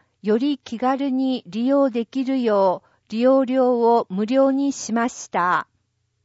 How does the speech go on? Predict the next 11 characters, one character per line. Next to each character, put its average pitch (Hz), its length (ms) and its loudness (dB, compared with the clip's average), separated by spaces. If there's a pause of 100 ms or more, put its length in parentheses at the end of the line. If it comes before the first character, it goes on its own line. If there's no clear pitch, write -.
(1700)
平 285 320 0
和 285 160 0
の 269 200 -2
文 269 300 -6
化 233 220 -4
の 208 220 -4
醸 208 320 -2
成。 208 580 -4 (840)
醸 226 240 0
成 269 380 -2
は 233 340 -2